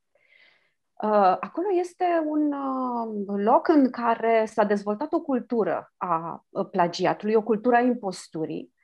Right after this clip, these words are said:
Uh, este probabil instituția cea mai vulnerabilă în momentul de față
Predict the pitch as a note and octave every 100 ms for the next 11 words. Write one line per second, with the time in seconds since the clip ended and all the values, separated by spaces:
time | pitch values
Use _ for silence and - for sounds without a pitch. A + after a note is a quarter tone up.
0 | _ _ _ _ _ - A#3 A3+ G#3+ G#3
1 | G#3+ C#4 D4 D#4 E4+ D#4+ D4 D#4+ D4+ D4+
2 | C4 D#4+ - D4+ D4 - - D#4 E4 D#4
3 | A#3+ C4+ C4+ C4 B3+ C4 D4 F3+ F3+ D#3
4 | D#3 - G3 F3 F#3 G#3 G3 E3 E3 -
5 | D3+ D3 - D#3 G3+ B3+ B3